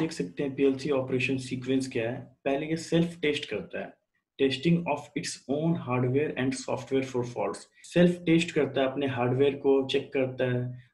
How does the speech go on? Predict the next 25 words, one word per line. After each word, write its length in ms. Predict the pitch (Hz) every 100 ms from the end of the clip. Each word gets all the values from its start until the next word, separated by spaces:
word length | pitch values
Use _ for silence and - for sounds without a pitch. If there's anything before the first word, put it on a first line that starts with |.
| -
अपने 260 | 117 135 139
faults 460 | 131 131 139 139
को, 200 | - 139
software 440 | 135 135 127 147 135
में 100 | 131
कुछ 260 | 131 -
faults 320 | 131 139 135 131
है 80 |
या 120 | 123 123
नहीं, 200 | 127 135
check 300 | - 135 -
करता 380 | 120 - 123
है। 120 | 127 - _ _ _
Second 440 | - - 131 160 160
है 160 | 170
input 380 | 143 135 165 165 -
scan। 500 | - - 117 98 - _ _ _ -
अगर 140 | 123
कोई 260 | 160 175 175
problem 400 | 175 139 139 165
नहीं 300 | 165 151 151
है, 280 | 165 175 -
तो 80 | 147
पीएलसी 420 | - 139 135 165
सारे 600 | - 135 135 151 151